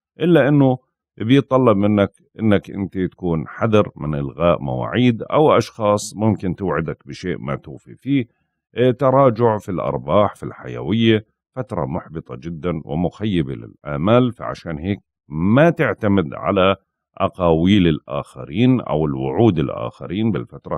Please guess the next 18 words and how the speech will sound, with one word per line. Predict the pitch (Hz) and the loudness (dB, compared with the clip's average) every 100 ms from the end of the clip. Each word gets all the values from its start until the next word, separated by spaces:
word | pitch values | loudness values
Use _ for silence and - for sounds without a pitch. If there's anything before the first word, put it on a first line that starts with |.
| 82 | -4
هاي، | 110 | -4
بدك | 78 73 | -4 -8
تكون | _ - 113 | _ -2 2
مهيأ | 87 67 95 151 147 147 | 2 0 0 4 4 4
لكل | 64 80 - 87 | 0 -8 -6 -6
هاي | 65 64 60 | -4 -6 -8
الأمور. | 52 - 110 165 131 - _ _ _ | -10 -4 2 4 2 -4 _ _ _
أهم | 73 107 113 | -2 2 2
إشي | 85 87 82 - | 0 -6 -12 -12
إنك | 73 69 | -10 -10
تحمي | - 92 - | -10 -16 -12
نفسك | 62 76 - 82 76 | -10 -10 -10 -12 -10
من | 69 67 | -10 -10
المحتالين، | 62 58 - - 62 62 92 113 113 _ _ _ _ | -10 -12 -16 -18 -16 -6 0 0 0 _ _ _ _
وبرضه | 73 76 113 117 110 131 _ _ _ - | -10 -2 -2 -2 -6 -6 _ _ _ -2
اعمل | 110 85 95 101 | 0 2 0 0
بشكل | 67 64 65 - 73 | -6 -12 -16 -12 -10
روتيني. | - 85 104 82 53 50 | -4 0 0 -2 -18 -18